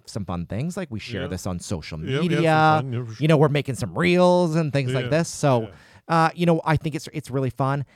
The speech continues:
Speaker 1: And you know what? I love when people write us. You know, they send us emails and be like, "Hey, can you talk about this on your show?"
Speaker 2: Mm-hmm.
Speaker 1: And we did so many call-ins in the month of November for Financial Literacy Month, and we were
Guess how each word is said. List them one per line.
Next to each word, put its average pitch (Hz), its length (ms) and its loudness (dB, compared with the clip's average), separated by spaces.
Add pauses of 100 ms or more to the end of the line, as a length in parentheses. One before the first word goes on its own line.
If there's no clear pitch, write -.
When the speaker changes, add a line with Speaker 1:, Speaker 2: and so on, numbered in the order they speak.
(220)
Speaker 1:
And 143 380 -2 (320)
you 151 80 -2
know 156 80 4
what? 156 240 -2
I 139 80 0
love 131 480 0 (100)
when 143 240 -4
people 127 540 -4
write 104 360 -4
us. - 380 -12 (100)
You 123 140 -6
know, 110 240 -4 (280)
they 113 100 -4
send 131 200 -4
us 120 140 -4 (100)
emails 151 460 2
and 131 100 -8
be 127 60 -2
like, 101 160 -4 (140)
"Hey, 107 180 -4
can 87 140 -12
you 92 40 -8
talk 98 180 -6
about 80 120 -10
this 87 160 -8
on 85 80 -8
your 69 100 -12
show?" - 300 -14 (180)
Speaker 2:
Mm-hmm. 110 200 -10 (160)
Speaker 1:
And 120 200 -4
we 131 60 0
did - 160 -4
so 147 240 -2
many 170 140 -2
call-ins 107 840 -4
in 110 80 -6
the 104 60 -4
month 98 220 -4
of 101 40 -4
November 90 360 -4
for - 140 -16
Financial 90 440 -6
Literacy 87 280 -8
Month, 78 200 -8
and 85 80 -8
we 98 80 -4
were 92 100 -8